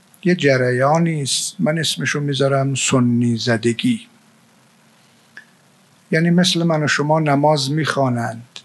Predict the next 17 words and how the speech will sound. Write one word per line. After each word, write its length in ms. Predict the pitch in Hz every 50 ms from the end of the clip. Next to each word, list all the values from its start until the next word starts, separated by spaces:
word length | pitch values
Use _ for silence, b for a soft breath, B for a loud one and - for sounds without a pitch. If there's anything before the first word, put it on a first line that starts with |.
| _ _ _ _ - -
«اشهد 360 | 147 - - 120 127 127 123
ان 300 | 131 123 123 123 123 123
علی 360 | 120 123 123 123 123 123 123
ولی 460 | 120 120 123 123 123 120 123 123 123
الله» 380 | 123 123 123 123 131 131 135 120
هم 120 | 131 131
میگن، 680 | 131 127 127 127 131 135 131 147 143 131 120 113 110 - _ _ _ _ _ _ B B B B B B B B B B B B B B B B B B B -
محرم 680 | - 139 131 131 139 135 131 131 135 147 143 147 147
هم 120 | 143 147
مشکی 520 | 143 143 139 131 120 - - - - 143 139
میپوشن، 880 | 135 135 135 143 135 - 143 147 127 - - 135 123 113 113 117 113 113 - _ _ _ _ _ _ _ _ _ _ _ _ - - _ - - -
عزاداری 680 | 143 139 120 135 127 127 117 123 127 127 127 131 139
هم 100 | 143 139
می‌کنن، 680 | 139 135 143 151 147 139 - - 135 131 131 123 123 127 127 127 127 131
ولی 540 | 147 151 151 156 165 170 175 175 175 175 175 180 - - - - - -
بستر 840 | 131 120 - - - - - - - - 151 170 175 165 156 139
فکریشون 1160 | - - - - - 135 127 - - - 131 123 143 165 170 151 127 - - 131 127 127 117